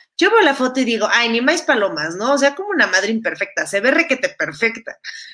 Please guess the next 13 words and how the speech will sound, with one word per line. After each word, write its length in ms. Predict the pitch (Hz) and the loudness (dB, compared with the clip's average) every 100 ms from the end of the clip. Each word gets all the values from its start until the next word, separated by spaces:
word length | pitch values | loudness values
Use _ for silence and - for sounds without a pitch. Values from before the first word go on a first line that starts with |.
| _ - | _ -4
Eh, 500 | 208 202 208 220 _ | 0 0 0 -6 _
pero 220 | 269 254 | 4 4
cuando 200 | 262 262 | 4 4
empiezas 400 | 277 320 370 523 311 | 2 2 0 0 0
a 20 | |
escuchar 460 | - 202 - 240 | -2 -4 0 0
lo 160 | 269 294 | 0 -2
que 100 | 202 | -2
dice, 440 | 185 202 277 320 - | -4 -4 -4 -6 -6
dices, 480 | 247 247 233 - - _ _ _ | -6 -2 -2 -2 -12 _ _ _
"No, 120 | - | -6
no, 80 | |
no, 60 | - | -6